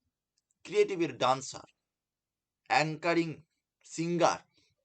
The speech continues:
তাদের জায়গা আজকে বিশেষভাবে শুভ নিয়ে যাচ্ছে। যারা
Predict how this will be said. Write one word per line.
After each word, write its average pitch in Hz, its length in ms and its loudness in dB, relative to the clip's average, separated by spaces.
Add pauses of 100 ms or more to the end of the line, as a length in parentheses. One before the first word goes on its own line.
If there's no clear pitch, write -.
তাদের 165 280 2
জায়গা 160 220 0
আজকে 135 160 0
বিশেষভাবে 127 360 -10
শুভ - 280 -16
নিয়ে - 180 -20
যাচ্ছে। - 360 -20 (2750)
যারা 170 480 4